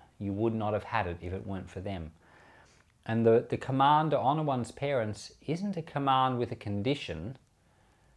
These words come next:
and, um, but it's, it's a command. And so by honouring, we, you might think that there's not much to honour your parents for, and you may be right.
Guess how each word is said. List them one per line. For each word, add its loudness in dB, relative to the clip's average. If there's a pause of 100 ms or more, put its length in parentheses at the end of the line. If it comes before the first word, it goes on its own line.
(280)
and, 0
um, 4 (240)
but 0
it's, -6
it's -6
a -8
command. -4
And -6
so 4
by 4
honouring, -2 (160)
we, -6 (120)
you -4
might 4
think -4
that -6
there's -2
not -4
much -6
to -4
honour -4
your -2
parents -6
for, -2
and -4
you -4
may -4
be -6
right. -8